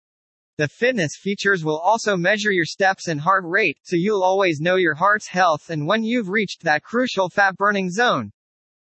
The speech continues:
If you're trying to better shape, a smartwatch is always a good option. On your wrist, notifications.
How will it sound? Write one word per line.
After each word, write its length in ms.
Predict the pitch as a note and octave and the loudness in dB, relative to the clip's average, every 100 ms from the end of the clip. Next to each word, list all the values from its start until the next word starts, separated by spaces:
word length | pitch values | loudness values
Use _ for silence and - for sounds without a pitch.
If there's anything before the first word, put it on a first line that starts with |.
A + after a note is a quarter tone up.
| _ - | _ -6
If 160 | D3+ | -6
you're 200 | D#3 A3+ A3 | 0 -2 0
trying 480 | G#3+ G3 G3+ A3 | 0 2 2 0
to 100 | F3 | -4
better 320 | C3+ G3 G#3 F3 | -2 0 2 0
shape, 360 | - C#3 B2 - | -2 -2 -4 -4
a 100 | D3 - F3 | -6 -6 0
smartwatch 540 | F#3+ G#3 C#3+ C3 D#3+ | 0 2 2 0 0
is 100 | D3 | 0
always 420 | G3 A3 G#3 E3 | 2 2 2 0
a 80 | D3+ | -4
good 240 | C#3 A3+ | -2 0
option. 520 | G3 D#3 - C3 G#2 G#2 _ _ _ _ _ _ | 2 0 -2 -8 -8 -12 _ _ _ _ _ _
On 200 | D#3+ A3 | 0 0
your 200 | B3 G3+ | 2 -2
wrist, 420 | D#3+ A3 A#3 - - | 0 0 0 -4 -6
notifications. 1120 | F#3 A3 G3+ F3+ - G#3 G#3+ C#3+ G#2 G2+ | 0 0 0 -6 -2 -2 -2 -6 -8 -10